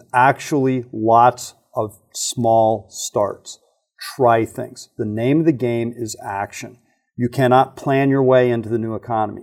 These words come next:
You act your way into the new economy. So I would encourage people, figure out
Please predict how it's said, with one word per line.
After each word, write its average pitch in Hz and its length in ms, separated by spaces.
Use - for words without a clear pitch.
You 113 280
act 123 380
your 110 100
way 104 220
into 101 160
the 101 60
new 107 160
economy. 104 520
So 135 160
I 156 120
would 220 120
encourage 123 500
people, 120 400
figure 165 280
out 135 460